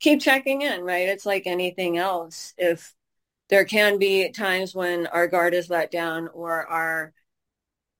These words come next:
resolve is down or we're just a little bit run down or low or whatever, and then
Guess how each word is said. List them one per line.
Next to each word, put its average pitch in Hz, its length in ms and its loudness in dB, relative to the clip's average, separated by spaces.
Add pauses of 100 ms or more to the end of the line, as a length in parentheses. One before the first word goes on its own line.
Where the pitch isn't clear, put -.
(360)
resolve 269 500 6
is 214 140 2
down 196 360 2
or 202 100 4
we're 214 140 2
just 208 320 -4
a 214 60 -2
little 214 240 2
bit 202 200 2
run 220 200 -4
down 165 420 -4
or 185 200 0
low 190 380 2
or 165 240 -2
whatever, 165 680 -4
and 180 200 -8
then 175 320 -8